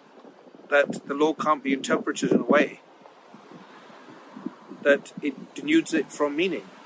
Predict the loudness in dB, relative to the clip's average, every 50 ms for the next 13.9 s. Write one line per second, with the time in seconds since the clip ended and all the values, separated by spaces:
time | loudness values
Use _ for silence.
0 | -20 -8 -6 -4 -4 -4 -6 -6 -6 -2 -2 -2 -2 -2 -4 2 4 6 6 6
1 | 4 0 0 4 6 6 6 6 4 0 -2 0 0 0 -2 -4 -8 -12 -16 -20
2 | _ -20 -14 -8 -4 -2 0 2 4 4 4 4 0 -6 -14 -14 -18 -12 -10 -10
3 | -10 -10 -10 -12 -6 -6 -6 -6 -6 -8 -12 -12 -12 -12 -10 -10 -10 -12 -12 -10
4 | 2 4 4 6 6 4 0 -2 -4 -6 -8 -10 -12 -18 -20 -16 -6 -4 -4 -2
5 | 0 2 4 4 6 4 4 0 -2 -4 -4 -4 -6 -12 -20 -12 -8 -4 -4 -2
6 | -2 -4 -6 -8 -12 _ _ _ _ -20 -20 -18 -10 -8 -8 -6 -4 -4 -2 0
7 | 2 2 2 2 -2 -4 -6 -2 0 0 2 2 0 -4 -8 -8 -8 -8 -8 -8
8 | -8 -8 -6 -4 -2 -2 -2 -4 -8 -12 -6 -4 -2 -2 0 -2 -4 -6 -8 -8
9 | -10 -10 -14 -16 -6 -2 0 0 0 0 -4 -6 -8 -8 -8 -10 -12 -12 -12 -12
10 | -14 -16 -14 -14 -4 -2 -2 -2 0 0 0 2 2 0 2 2 2 6 6 6
11 | 4 4 0 -8 -6 -4 -4 -4 -4 -4 -6 -2 2 4 6 6 4 4 2 -2
12 | -4 -4 -6 -10 -18 -20 -20 -20 -20 -20 -20 -20 -20 -16 -14 -14 -8 2 4 4
13 | 4 4 2 0 0 -2 -4 -8 -8 -4 0 0 0 2 0 -2 -4